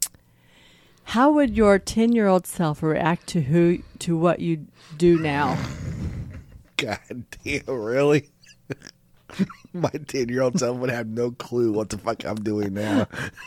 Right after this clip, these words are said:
Speaker 1: My ten-year-old self would be like, uh, if you, just big-eyed, mouth open, like, "Oh my God." <laughs>
Speaker 2: People really fucking do what you do?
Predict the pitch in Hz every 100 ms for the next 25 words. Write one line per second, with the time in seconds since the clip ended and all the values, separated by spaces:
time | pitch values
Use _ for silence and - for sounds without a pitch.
0 | - - _ _ _ - _ - 226 247
1 | 302 - 220 208 196 214 196 190 190 175
2 | 165 - - _ _ _ _ - - -
3 | - - - 220 226 - 240 - 208 233
4 | 202 165 - 247 247 214 214 202 208 185
5 | 196 196 196 196 196 190 170 165 - -
6 | 165 175 175 175 185 _ _ - 156 156
7 | 160 170 175 180 175 160 151 151 160 196
8 | 277 - - - - 135 135 120 131 127
9 | 123 120 110 120 131 131 143 127 139 151